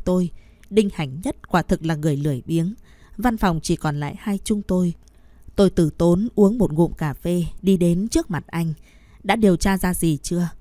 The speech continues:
Khác với sự khiêu khích của tôi, Đinh Cảnh đứng bất động như một bức tượng nặng nề.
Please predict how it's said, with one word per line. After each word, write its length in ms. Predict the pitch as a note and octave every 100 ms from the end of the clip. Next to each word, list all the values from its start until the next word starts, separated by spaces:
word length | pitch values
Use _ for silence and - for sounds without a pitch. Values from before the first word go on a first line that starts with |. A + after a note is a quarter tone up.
| - - _ - -
Khác 200 | A3+ A3+
với 100 | A3+
sự 200 | F#3+ E3+
khiêu 180 | F#3+
khích 240 | F3 D#4 -
của 140 | F3
tôi, 380 | - F3+ F#3 F3 -
Đinh 160 | G#3+ G3+
Cảnh 300 | F3 D#3 D3
đứng 220 | F3+ A3+
bất 200 | E4+ -
động 160 | D#3+ - -
như 160 | G#3+ B3
một 180 | F3+ -
bức 220 | D#4 -
tượng 280 | F#3 - D#3+
nặng 260 | D#3 -
nề. 260 | D3+ D3